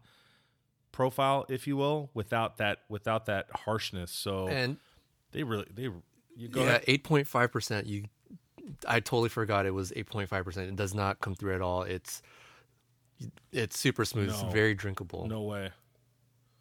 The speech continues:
Speaker 1: Wow, this is, mm, this is great.
Speaker 2: Just, um,
Speaker 1: Mm.
Speaker 2: your reaction to Mumford when we
Speaker 1: Mm-hmm.
Speaker 2: had nineties R and B, I, the same reaction for me. It's like, I'm
Speaker 1: Mm-hmm.
Speaker 2: super impressed. My first Veil Brewing, uh, beer.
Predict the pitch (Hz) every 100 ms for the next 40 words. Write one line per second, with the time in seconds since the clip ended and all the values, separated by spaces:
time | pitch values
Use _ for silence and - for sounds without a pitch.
0 | _ _ _ _ _ _ _ _ - _
1 | _ 104 - - _ _ - 107 87 _
2 | _ 110 92 - 87 90 90 - - _
3 | _ - 107 123 - 117 101 95 104 -
4 | - 120 131 117 107 110 - 123 - 117
5 | 98 101 107 135 131 110 104 107 98 101
6 | 110 104 104 95 101 113 135 _ _ _
7 | _ _ 107 107 104 107 - 110 107 104
8 | 101 104 104 98 92 87 95 101 101 98
9 | - 113 117 117 104 - 98 92 107 95
10 | 110 101 110 101 101 95 101 101 101 104
11 | - 104 95 104 104 117